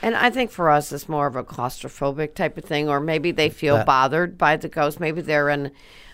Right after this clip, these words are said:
Speaker 1: uh, an empath, you know, which means you're real sensitive to them. And so,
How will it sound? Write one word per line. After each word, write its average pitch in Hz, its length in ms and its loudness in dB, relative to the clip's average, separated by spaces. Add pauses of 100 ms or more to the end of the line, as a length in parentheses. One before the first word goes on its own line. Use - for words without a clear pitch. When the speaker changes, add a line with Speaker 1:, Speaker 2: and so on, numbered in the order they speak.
(160)
Speaker 1:
uh, 135 440 -2 (100)
an 156 160 -4
empath, 165 800 0 (420)
you 175 80 -4
know, 160 160 0
which 170 260 -8
means 151 460 -4
you're 151 220 -4
real 147 240 -2
sensitive 147 880 -4
to 151 480 -2
them. 135 320 0
And 139 200 -4
so, 127 460 0